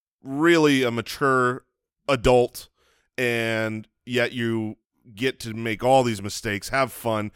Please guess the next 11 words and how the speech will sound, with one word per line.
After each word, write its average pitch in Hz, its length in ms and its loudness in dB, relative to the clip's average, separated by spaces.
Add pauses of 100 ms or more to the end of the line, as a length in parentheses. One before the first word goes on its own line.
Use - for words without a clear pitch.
(240)
and 330 180 0
you're 180 100 2
still, 247 400 2
when 143 220 -2
you're 240 300 2
at 160 240 0 (160)
a 135 80 0
university, 135 640 -2 (220)
you're - 100 -10
still - 300 -4
insulated. 101 680 -8